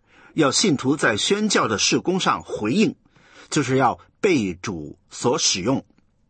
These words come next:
那假设一篇讲章的三个重点之间没有进程，各个重点是，啊，有着自己独立的信息，那么这就不是一篇讲道了，而是三篇讲道了。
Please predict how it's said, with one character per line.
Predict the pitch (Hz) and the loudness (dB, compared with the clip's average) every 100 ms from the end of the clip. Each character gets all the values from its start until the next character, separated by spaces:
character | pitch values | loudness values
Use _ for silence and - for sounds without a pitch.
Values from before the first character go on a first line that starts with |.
| _ _ _ _ _ | _ _ _ _ _
那 | 127 113 - - - - | -2 -2 -6 -20 -20 -6
假 | - 127 | 0 0
设 | 104 233 170 - _ _ | 2 2 0 -4 _ _
一 | - | -2
篇 | 220 254 233 | 2 2 2
讲 | - - 202 | 0 0 -2
章 | 220 220 202 | 0 2 2
的 | 190 127 123 | 0 0 0
三 | - 247 | 0 0
个 | 233 147 | 0 0
重 | 233 135 | 0 -2
点 | 92 | -2
之 | 90 | -2
间 | 180 190 185 - - | 0 0 -2 -8 -10
没 | 110 120 | -2 2
有 | 196 | 2
进 | 101 233 123 | 0 0 0
程， | - 92 127 - _ - - - | -2 -6 -8 -10 _ -20 -18 -2
各 | 339 247 | 2 2
个 | 131 | 2
重 | 247 175 | 0 0
点 | 113 82 - - _ - | -2 -4 -8 -20 _ -2
是， | - 147 131 113 - | 0 2 0 -2 -6
啊， | - 117 110 | -2 2 2
有 | 117 110 98 | 2 0 0
着 | 151 | -2
自 | - 269 | -2 -2
己 | 151 101 | -2 -6
独 | - 107 160 | -6 -4 0
立 | 247 - | 2 2
的 | 151 | 0
信 | - 151 | 0 0
息， | - 170 - _ - | 0 -2 -4 _ -4
那 | 233 | -2
么 | 247 - _ _ _ | -2 -4 _ _ _
这 | - 226 | 0 2
就 | 156 151 | 2 0
不 | - 131 | 2 2
是 | - | 4
一 | 160 | 2
篇 | 180 170 | 2 2
讲 | 139 76 | 0 0
道 | 80 143 | 0 0
了， | 95 - _ _ _ - | 0 -6 _ _ _ -4
而 | 120 | -2
是 | 160 156 - - | 2 0 -2 -4
三 | - 202 190 | -2 0 0
篇 | 180 180 | 2 2
讲 | 170 101 92 | 2 0 0
道 | 160 | 0
了。 | 87 76 | 0 -6